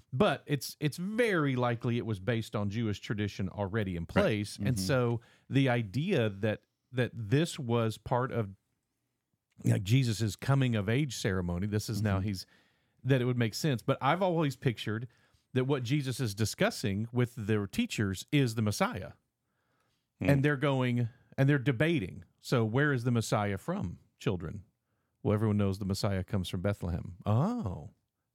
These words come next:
Speaker 1: does he come from Bethlehem, children, or does he come from Egypt? Because he's going to come out of Egypt." "He is from Bethlehem, but he comes out of Egypt. But he's also a shoot.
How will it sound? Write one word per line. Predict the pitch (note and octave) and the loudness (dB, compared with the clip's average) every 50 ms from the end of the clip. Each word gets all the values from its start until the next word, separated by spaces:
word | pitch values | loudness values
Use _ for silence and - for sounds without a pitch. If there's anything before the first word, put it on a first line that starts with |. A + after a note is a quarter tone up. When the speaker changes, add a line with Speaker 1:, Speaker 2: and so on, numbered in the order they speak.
| _ _ | _ _
Speaker 1:
does | - G2 F#2+ | -2 -2 -2
he | G#2+ F#2 | -2 -4
come | - A#2+ A2 A2 | -2 -4 -4 -4
from | - C3 A#2 | -6 -8 -6
Bethlehem, | B2 C3 C3+ - D#3 C#3 D3 D3+ | -6 -6 -6 -6 -4 -4 -4 -4
children, | C#3 - - - C#3+ G3+ A#3+ - | -6 -8 -8 -8 -8 -8 -8 -8
or | A2+ | -8
does | G2+ A2+ G#2+ F#2 - | -6 -8 -8 -6 -6
he | G2 | -8
come | E2+ - A2 F2+ | -4 -4 -4 -4
from | - F2+ F2 | -2 -2 -2
Egypt? | G2 C#3+ E3 C3 - - - | -2 -2 -4 -6 -10 -4 -4
Because | G2 G2+ - G#2+ F2+ | -4 0 0 -2 -2
he's | G2 F#2 F2 | -2 -6 -4
going | F#2 F2+ E2+ | -4 -6 -6
to | D#2+ D#2+ | -6 -6
come | - - F#2 | -4 -2 -2
out | E2+ D#2+ D#2+ | -2 -2 -4
of | E2 F2 | -4 -4
Egypt." | G2+ A2 A2 - A#2+ - _ _ _ _ _ _ _ _ _ _ _ _ _ _ _ _ _ _ _ _ _ _ _ | -4 -6 -6 -10 -16 -16 _ _ _ _ _ _ _ _ _ _ _ _ _ _ _ _ _ _ _ _ _ _ _
"He | - A#2+ A#2+ | 2 4 4
is | A#2 - | 4 2
from | - C#3 C#3+ B2+ | 0 -2 0 0
Bethlehem, | D3 F3 - - C#3 G#2+ | -2 -2 -2 -2 -2 0
but | G2+ G2 | 0 -2
he | F#2 | -2
comes | - B2 G#2+ G2 G#2+ | -2 -2 -2 0 0
out | G2 G2 | -2 -2
of | F#2 G2 | -2 -2
Egypt. | A2+ A#2 A2 G#2 G#2 | -4 -2 -4 0 2
But | B2+ A#2+ | 4 4
he's | A#2+ G#2+ B2 | 4 4 2
also | B2 B2+ - - C3 A2 | 0 0 0 0 2 2
a | G#2 | 2
shoot. | - - - D3 F#3 G#3+ - - | 0 0 -2 -2 -2 -2 -6 -12